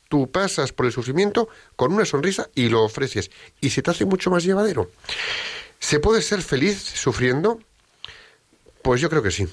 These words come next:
El sufrimiento para el cristiano maduro, ojo, el que tiene madurez, y aquí estamos todos en parvulitos, por lo menos, ¿no?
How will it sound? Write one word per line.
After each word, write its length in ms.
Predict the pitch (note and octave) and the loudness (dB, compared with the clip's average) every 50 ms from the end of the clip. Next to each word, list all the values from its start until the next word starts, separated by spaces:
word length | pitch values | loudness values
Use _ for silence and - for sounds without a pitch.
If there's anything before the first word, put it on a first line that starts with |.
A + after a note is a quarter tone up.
| - - _ - - - | -8 -18 _ -10 -4 -2
El 100 | C3+ C3 | -2 0
sufrimiento 560 | - D3 C#3 D#3 F3+ G#3 G#3+ G#3+ - A3 G3 | 0 0 2 2 4 4 4 2 2 0 2
para 160 | E3+ E3 D3+ | 2 2 2
el 80 | C#3+ C3+ | 2 2
cristiano 540 | C#3 C#3 B2+ - - - G3 F#3+ F#3 E3+ - | 0 -2 -2 -2 -2 0 0 2 2 0 0
maduro, 440 | A#2 A2+ A2 B2+ E3+ F3+ G3+ A3 A3+ | 0 0 2 4 2 2 2 -2 -4
ojo, 280 | - - - - - - - _ - | -6 -6 -6 -8 -12 -12 -14 _ -6
el 140 | - A2+ G#2+ | -4 -2 -2
que 100 | - G2+ | -2 -2
tiene 180 | - B2 D3+ E3 | 0 2 2 2
madurez, 380 | C#3 G2+ G#2+ A#2 A2 - - - | 4 4 4 2 2 0 -4 -10
y 120 | - G#2 G#2+ | -6 -4 -2
aquí 320 | G2+ - B2 C3 C#3 C#3 - _ _ _ _ _ _ _ - - - | -2 0 0 -2 -2 -2 -6 _ _ _ _ _ _ _ -20 -10 -6
estamos 260 | - A#2+ - A#2+ A#2 - | -4 -2 -2 -2 -2 0
todos 200 | - C#3 C#3 - _ _ _ | -2 -2 -2 -4 _ _ _
en 120 | - A#2 G#2+ | -2 0 2
parvulitos, 580 | A2 G#2 G2+ A2 A2+ A2 A2 - - - - _ _ - G#2+ G2+ - - F#2+ - - A2 | 2 2 4 2 2 0 -2 -6 -12 -14 -18 _ _ -8 -8 -8 -8 -12 -12 -10 -6 -2
por 120 | - G#2+ | 0 2
lo 100 | G#2+ A#2+ | 2 2
menos, 260 | B2 A#2+ G2 F2+ F#2 B2 | 2 0 0 0 0 0
¿no? 160 | D#3+ F#3+ | 0 0